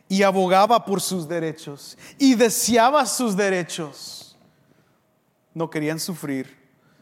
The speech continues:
no querían experimentar fraude, más bien querían ganar sus victorias,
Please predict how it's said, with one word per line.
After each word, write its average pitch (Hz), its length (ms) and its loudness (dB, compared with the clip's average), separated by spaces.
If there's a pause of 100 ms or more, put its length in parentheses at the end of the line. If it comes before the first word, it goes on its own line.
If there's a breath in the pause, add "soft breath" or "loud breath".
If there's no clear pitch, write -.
(280 soft breath)
no 147 120 -6
querían 156 520 -6 (480 soft breath)
experimentar 143 1120 -6
fraude, 120 580 -6 (1200)
más 135 220 -8
bien 135 220 -8
querían 135 340 -8
ganar 127 540 -10
sus 127 260 -20
victorias, 127 800 -8